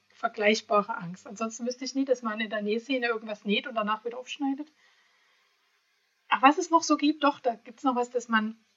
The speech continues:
äh, bei einem, bei einem V-Ausschnitt zum Beispiel bis so zur Naht ganz knapp oder bei einer Paspeltasche so ganz knapp bis zur Naht einschneiden muss, damit man das gut wenden kann und gut weiternähen kann.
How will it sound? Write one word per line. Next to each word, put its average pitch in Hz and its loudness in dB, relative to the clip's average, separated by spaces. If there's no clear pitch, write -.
äh, 202 -4
bei 208 -2
einem, 196 0
bei 196 -6
einem 185 -2
V-Ausschnitt 254 6
zum 220 0
Beispiel 214 2
bis 269 -2
so 247 6
zur 226 0
Naht 208 8
ganz 254 4
knapp 254 4
oder 214 6
bei 202 4
einer 190 4
Paspeltasche 214 0
so 214 -2
ganz 294 6
knapp 302 6
bis 285 0
zur 262 8
Naht 254 12
einschneiden 226 6
muss, 190 2
damit 214 0
man 214 0
das 214 -10
gut 208 -10
wenden 262 0
kann 220 -2
und 196 -2
gut 220 -2
weiternähen 208 -2
kann. - -18